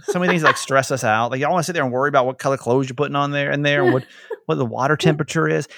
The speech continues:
Speaker 1: Did it, Mom, did you see any comments? And I, I don't have it pulled up right now, but do you see any comments in there
Speaker 2: Yeah.
Speaker 1: about, um, like, um, people that ruin clothes because of it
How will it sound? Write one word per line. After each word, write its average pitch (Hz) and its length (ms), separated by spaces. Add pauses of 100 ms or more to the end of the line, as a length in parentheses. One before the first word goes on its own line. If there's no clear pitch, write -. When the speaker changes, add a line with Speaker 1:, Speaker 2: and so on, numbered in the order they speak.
(100)
Speaker 1:
Did 185 120
it, 240 140
Mom, 214 160
did 208 100
you 208 60
see 269 140
any 285 100
comments? 180 520
And 147 80
I, 147 40
I 143 100
don't 147 120
have 135 100
it - 40
pulled 123 180
up 117 100
right 117 140
now, 110 160
but 127 160
do 143 60
you 175 140
see 214 160
any 247 120
comments 147 440
in 135 140
there 127 200
Speaker 2:
Yeah. 117 60
Speaker 1:
about, 113 640 (760)
um, 107 680 (1000)
like, 104 460
um, 60 760 (380)
people 147 200
that 104 100
ruin 151 340
clothes 147 340
because 135 380
of 135 140
it 131 360